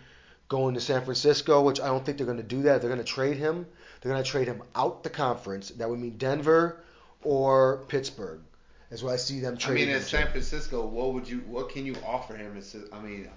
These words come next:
Speaker 2: what can you offer Green Bay if you're San Francisco?
Speaker 1: Green Bay would probably, probably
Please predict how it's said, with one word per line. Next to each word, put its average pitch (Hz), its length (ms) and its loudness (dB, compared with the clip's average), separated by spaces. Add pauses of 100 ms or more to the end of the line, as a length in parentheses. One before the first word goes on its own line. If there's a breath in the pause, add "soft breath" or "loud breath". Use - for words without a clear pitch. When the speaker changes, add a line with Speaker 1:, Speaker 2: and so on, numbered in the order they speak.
Speaker 2:
what 127 160 -8
can 147 120 -10
you 120 100 -6
offer 113 580 -4
Green 120 340 -10
Bay 104 380 -10
if 98 160 -16
you're 101 120 -12
San 104 180 -14
Francisco? - 440 -16 (340 soft breath)
Speaker 1:
Green 175 320 6
Bay 185 280 8
would 170 240 2
probably, 170 760 0 (160)
probably 147 260 -2